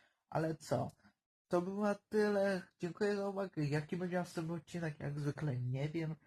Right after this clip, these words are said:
I zawsze przewidywałem jakoś, coś może być. <laughs> Bo Nostradamusa, a teraz nawet już nie próbuję przewidywać. Ja nie wiem, może jakaś recenzja, może Ultragrani, może horroro. Horrora jakoś. Jak, e, chciałbym bardziej ruszyć, ale zobaczymy, jak to tam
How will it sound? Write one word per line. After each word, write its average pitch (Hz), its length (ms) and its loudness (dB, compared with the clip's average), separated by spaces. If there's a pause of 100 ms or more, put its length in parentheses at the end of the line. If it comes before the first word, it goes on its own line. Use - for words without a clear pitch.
(400)
I 185 180 0
zawsze 165 300 0
przewidywałem 160 680 4
jakoś, 156 520 -4
coś - 240 -10
może 180 260 2
być. - 360 4 (120)
<laughs> 339 240 -4
Bo 160 120 2
Nostradamusa, 156 760 4
a 151 60 4
teraz 160 200 4
nawet 160 220 6
już 160 160 -6
nie 160 80 4
próbuję 156 300 4
przewidywać. 143 680 2
Ja 139 120 -2
nie 131 140 -4
wiem, 131 200 -2
może 135 180 0
jakaś 139 260 -4
recenzja, 131 400 -4
może 127 180 -4
Ultragrani, 127 720 -2
może 131 180 -2
horroro. 143 640 2 (440)
Horrora 151 360 2
jakoś. 135 300 -6 (420)
Jak, 131 200 -4
e, 127 300 0 (200)
chciałbym 139 340 0
bardziej 131 320 0
ruszyć, 131 400 -4
ale 123 240 -4
zobaczymy, 120 440 -8
jak - 140 -6
to - 140 -20
tam - 160 -6